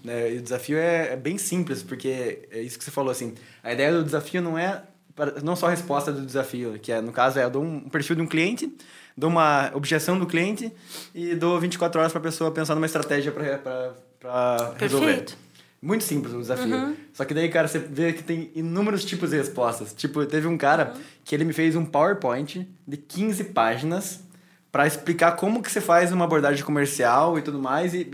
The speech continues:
Speaker 1: ah, me parece que ele fez para o desafio. Tinha vinte e quatro horas pra fazer, tá? Vinte e quatro horas, o cara fez um PowerPoint de quinze páginas.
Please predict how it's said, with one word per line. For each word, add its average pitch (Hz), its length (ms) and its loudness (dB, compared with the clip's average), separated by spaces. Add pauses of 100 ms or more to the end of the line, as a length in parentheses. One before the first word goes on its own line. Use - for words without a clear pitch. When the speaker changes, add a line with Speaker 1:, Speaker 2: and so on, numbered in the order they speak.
Speaker 1:
ah, 131 200 -2
me 151 180 0
parece 156 340 6
que 214 60 -4
ele 180 80 0
fez 175 340 0 (240)
para 226 280 10
o 247 40 8
desafio. 180 420 4
Tinha 139 140 -2
vinte 151 120 -2
e - 40 -8
quatro 202 200 2
horas 156 120 0
pra - 60 -14
fazer, 139 220 -2
tá? 110 180 -4 (560)
Vinte 139 140 -10
e - 20 -12
quatro 160 200 2
horas, 151 140 4
o 156 40 -2
cara 160 180 2
fez 165 140 0
um 180 80 0
PowerPoint 180 360 2
de 180 60 -4
quinze 202 260 -6
páginas. 123 380 2